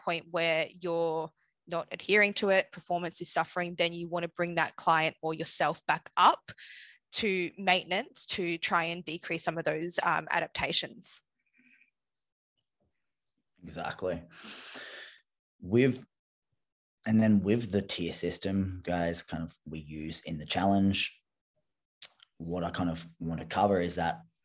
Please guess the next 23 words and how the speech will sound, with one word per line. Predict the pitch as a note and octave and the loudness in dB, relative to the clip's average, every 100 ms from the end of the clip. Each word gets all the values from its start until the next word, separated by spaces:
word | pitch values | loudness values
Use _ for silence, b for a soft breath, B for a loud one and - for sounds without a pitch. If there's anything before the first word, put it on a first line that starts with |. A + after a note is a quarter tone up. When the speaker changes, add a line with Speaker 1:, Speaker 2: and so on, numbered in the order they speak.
| _ _ D#2+ | _ _ -2
Speaker 2:
why | F2 G2+ A#2+ | 2 4 6
I | G2+ | 4
kind | G2+ F2+ | 2 -2
of | E2 - | -4 -4
got | D#2+ | -4
into | E2+ F2 | -4 -4
this | E2+ E2 | -4 -4
was | E2+ E2+ | -4 -2
actually, | E2+ - F#2+ F2+ | -2 0 0 0
I, | E2+ E2+ | -2 -4
I | - | -8
started | - F2 F2+ F#2+ F2+ - - B B B B | -4 0 2 0 -2 -6 -10 B B B B
it | E2 - | -8 -4
when | E2+ | -2
I | D#2+ E2+ - | -2 -4 -6
created | - D#2 D#2+ | -6 -4 -2
my, | D#2 C#2+ D#2 - _ _ - - | -4 -6 -8 -10 _ _ -20 -8
I | |
did | E2 E2 | -4 -4
a, | E2+ - _ _ _ | -4 -10 _ _ _
I | F2+ | -2
used | G2 G2 | 0 0
to | F2 D#2+ | -2 -4